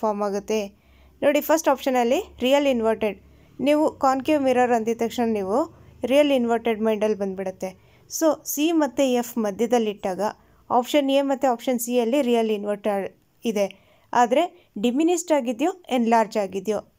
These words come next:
ಅದು ಇಂಪಾರ್ಟೆಂಟ್ ಆಗಿರುತ್ತೆ. ಒಂದು ಎಫ್ ಮತ್ತು ಸಿ ಮಧ್ಯದಲ್ಲಿ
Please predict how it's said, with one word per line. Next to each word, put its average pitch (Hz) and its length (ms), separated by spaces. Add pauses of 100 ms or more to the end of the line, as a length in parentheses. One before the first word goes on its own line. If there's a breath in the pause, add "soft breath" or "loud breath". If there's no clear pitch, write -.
(140)
ಅದು 233 140 (100)
ಇಂಪಾರ್ಟೆಂಟ್ 196 540
ಆಗಿರುತ್ತೆ. 180 420 (500 soft breath)
ಒಂದು 226 220 (420)
ಎಫ್ 277 120 (120)
ಮತ್ತು 302 220 (160)
ಸಿ 240 160 (280)
ಮಧ್ಯದಲ್ಲಿ 220 560